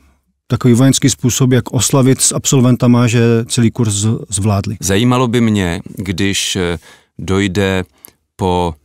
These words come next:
Speaker 2: tom výcviku k té simulované situaci, k té bojové situaci,
Speaker 1: Hmm.
Speaker 2: jaké mají velení?
Speaker 1: Velí jim naši instruktoři. Vojáci jsou pořád v té funkci toho střelce, jak jsme o něm hovořili před chvílí. Ti instruktoři ten příběh vlastně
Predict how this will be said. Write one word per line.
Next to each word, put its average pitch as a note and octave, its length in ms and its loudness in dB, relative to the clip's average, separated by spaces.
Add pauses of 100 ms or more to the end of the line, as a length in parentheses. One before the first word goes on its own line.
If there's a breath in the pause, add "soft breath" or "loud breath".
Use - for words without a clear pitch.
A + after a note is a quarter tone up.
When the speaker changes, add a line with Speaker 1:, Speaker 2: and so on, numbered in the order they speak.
(120)
Speaker 2:
tom F#2+ 180 -2
výcviku F#2+ 680 -4
k - 100 -14
té F#2+ 180 0
simulované G2 580 0
situaci, G2+ 520 -2
k - 60 -12
té F2+ 140 -4
bojové F2+ 320 -2
situaci, F#2 600 -6
Speaker 1:
Hmm. G#2+ 180 -2 (320 loud breath)
Speaker 2:
jaké B2 220 2
mají A#2 180 2
velení? E2 460 -2 (140)
Speaker 1:
Velí D3+ 420 4
jim E3+ 240 6 (300)
naši C#3+ 380 2
instruktoři. A2+ 520 0 (360 soft breath)
Vojáci C#3 380 2
jsou C#3+ 160 2
pořád C#3 420 2
v - 60 -12
té B2+ 160 2
funkci C3+ 460 0
toho A#2+ 200 2
střelce, B2+ 460 0
jak B2 120 0
jsme C3 140 0
o A#2+ 40 4
něm B2 120 2
hovořili A#2 500 -2 (360)
před - 180 -2
chvílí. G2 340 0 (920)
Ti D3 100 0
instruktoři C#3 680 2
ten B2+ 200 0
příběh C3 800 0
vlastně C3+ 460 0